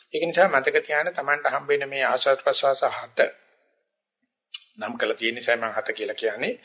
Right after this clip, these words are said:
මේට වඩා අනිවාර්යයෙන්ම තොරතුරු බලන්න පුළුවන්. ඒ නිසා තව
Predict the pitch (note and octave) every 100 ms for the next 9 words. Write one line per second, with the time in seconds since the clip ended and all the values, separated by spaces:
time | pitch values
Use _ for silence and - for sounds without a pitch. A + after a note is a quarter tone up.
0 | - - - - C3+ D3+ D#3 D#3+ F3+ D3+
1 | D3+ D#3 D#3 D#3 D#3+ D#3 E3 F3+ A3 -
2 | C#3+ C#3 A2+ C3+ C#3+ C3+ - _ _ _
3 | _ _ _ - - - C#3+ C3+ F#3 G3+
4 | B2 C3+